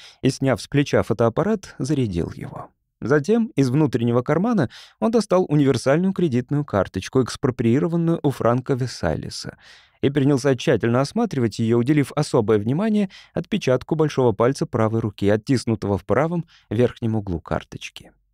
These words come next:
Потом он прислонил карточку к небольшой вазе, стоявшей на краю стола с одинокой чёрной розой, и нацелил фотоаппарат. Щёлкнув,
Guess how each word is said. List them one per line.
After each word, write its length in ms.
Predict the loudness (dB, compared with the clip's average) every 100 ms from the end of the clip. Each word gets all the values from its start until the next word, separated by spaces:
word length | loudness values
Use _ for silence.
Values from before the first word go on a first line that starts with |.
| _ _ _
Потом 240 | -2 2 2
он 100 | 2
прислонил 440 | 0 0 2 2
карточку 440 | 2 0 -2 -4 -4
к 80 |
небольшой 380 | 0 2 2 0
вазе, 320 | 0 0 0
стоявшей 480 | 0 2 2 2 0
на 80 | 0
краю 240 | 2 0
стола 320 | 2 0 2 2
с 80 |
одинокой 400 | 0 2 2 0
чёрной 360 | 0 0 0 0
розой, 380 | 0 -2 -2 -4 -10 -20 -10 -2
и 60 |
нацелил 500 | -2 -2 -2 -2 -2 -6 -6
фотоаппарат. 840 | -4 -2 -4 -4 -8 -10 -16 -20 _ _ _ _ _ _
Щёлкнув, 560 | 0 0 2 -2 -2